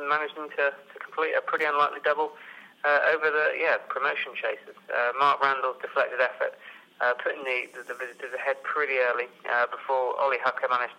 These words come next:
to, to level things for Cheddar, uh, after just fifteen minutes. Uh, Dale Hunt then restoring, restoring Wells', uh, advantage, uh, but then, uh, they lost a man to a red card just before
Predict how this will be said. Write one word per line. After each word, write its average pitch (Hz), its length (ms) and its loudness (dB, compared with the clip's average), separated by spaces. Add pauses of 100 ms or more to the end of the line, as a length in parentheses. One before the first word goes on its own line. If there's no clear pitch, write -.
to, 117 240 0
to 135 80 -4
level 120 240 0
things 127 320 -12
for 131 160 0
Cheddar, 120 320 0 (640)
uh, 113 320 2
after - 160 -10
just - 240 -10
fifteen - 400 -6
minutes. 135 240 -4 (560)
Uh, - 240 0
Dale 147 240 6
Hunt 156 160 0
then 151 160 -4
restoring, 139 560 0 (240)
restoring 139 480 -2
Wells', 127 320 4 (160)
uh, 123 400 0
advantage, 131 560 0 (560)
uh, 131 160 4
but 131 160 0
then, 135 160 4 (160)
uh, 131 240 0
they 139 160 4
lost - 240 0
a 143 80 -2
man 139 240 4
to 143 80 2
a 135 80 2
red 135 240 2
card 120 320 4
just - 160 -18
before - 180 0